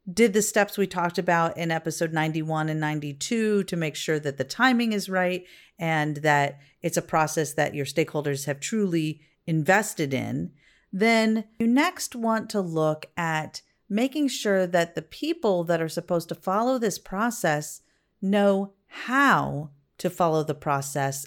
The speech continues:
and what success looks like. So do your homework to understand the reasons for non-compliance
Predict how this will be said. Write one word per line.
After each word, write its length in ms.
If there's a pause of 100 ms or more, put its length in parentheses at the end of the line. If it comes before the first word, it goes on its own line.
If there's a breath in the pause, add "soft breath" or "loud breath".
and 220
what 240
success 680
looks 320
like. 360 (520 soft breath)
So 180
do 320
your 200
homework 380
to 100
understand 460
the 60
reasons 500
for 140
non-compliance 1400